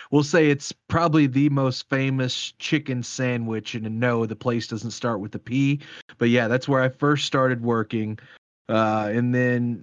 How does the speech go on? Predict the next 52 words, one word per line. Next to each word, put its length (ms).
you 120
know, 220
I, 380
I 40
worked 600
in 220
food 400
and 80
that 160
kind 160
of 80
stuff 260
for 120
a 40
while. 300
And 100
then 80
I 60
eventually 380
broke 280
out 120
of 80
that 260
and 100
did 180
some, 300
uh, 120
delivery, 500
like, 260
logistics 720
kind 180
of 60
stuff, 380
then 100
was 160
a 20
warehouse 680
manager 440
for 160
a 60
good 160
while. 260
Then 100
I 60
actually 300
got 160
into 120
radio, 500
Mike. 320
Been 140
in 140
radio, 680